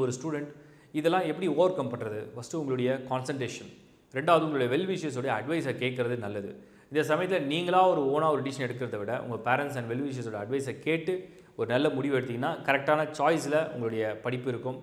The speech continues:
கரெக்டான சாய்ஸ் தான் உங்க வாழ்க்கை அமையுங்கிறது என்னுடைய opinion. So, மகரமை பொறுத்த வரைக்கும் stay safe அப்படி தான் நான் சொல்றேன். Health ஆஸ்பெக்ட்ல பார்த்தீங்கன்னாலும் ஜென்ம சனியா இருக்கு.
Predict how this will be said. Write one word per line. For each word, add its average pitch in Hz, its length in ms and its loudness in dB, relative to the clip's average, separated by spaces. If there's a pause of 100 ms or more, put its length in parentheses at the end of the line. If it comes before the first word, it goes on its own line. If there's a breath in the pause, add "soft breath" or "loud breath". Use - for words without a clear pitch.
(340 loud breath)
கரெக்டான 131 340 0
சாய்ஸ் 135 320 2
தான் 135 100 4
உங்க 123 120 0
வாழ்க்கை 131 400 2
அமையுங்கிறது 120 400 -2
என்னுடைய 107 320 -4
opinion. 104 480 -6 (480 soft breath)
So, 131 180 -6
மகரமை 156 480 4
பொறுத்த 156 240 4
வரைக்கும் 156 600 -2 (240)
stay 165 200 0 (140)
safe 165 240 2 (200)
அப்படி 123 220 -6
தான் 143 100 0
நான் 131 80 0
சொல்றேன். 123 300 -4 (160)
Health 175 240 2
ஆஸ்பெக்ட்ல 147 460 2
பார்த்தீங்கன்னாலும் 127 520 -2 (540 loud breath)
ஜென்ம 185 300 2 (100)
சனியா 156 220 0
இருக்கு. 135 520 -4